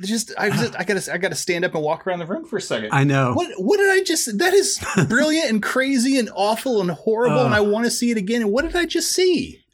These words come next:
Speaker 1: Explain yourself.
Speaker 2: <laughs> Well, first of all, I mean, I, I was so thrilled once I finally saw that. I, I'd heard about it on social media a couple of years ago and never really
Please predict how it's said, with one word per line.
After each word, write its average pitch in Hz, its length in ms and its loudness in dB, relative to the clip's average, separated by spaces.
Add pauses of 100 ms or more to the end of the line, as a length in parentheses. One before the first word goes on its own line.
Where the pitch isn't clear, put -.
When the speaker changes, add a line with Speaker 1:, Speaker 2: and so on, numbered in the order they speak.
(160)
Speaker 1:
Explain 370 540 2
yourself. 160 720 0
Speaker 2:
<laughs> 190 60 2 (1040)
Well, 139 360 0
first 156 280 0
of 117 120 -2
all, 104 200 -2 (280)
I 135 120 0
mean, 135 320 2
I, 143 240 -2
I 147 120 -2
was 151 200 -2
so 156 240 0
thrilled 120 480 -2
once 117 240 -2
I 117 120 0
finally 117 420 -2
saw 110 320 -2
that. 104 260 -4
I, 196 200 -4
I'd 185 160 -2
heard 247 260 -2
about 330 240 -2
it 180 100 0
on 147 120 0
social 143 400 -2
media 117 340 2
a 123 60 -2
couple 120 260 -4
of 101 60 -4
years 101 240 -2
ago 123 300 -2
and 113 140 -4
never 110 240 -2
really 101 460 -4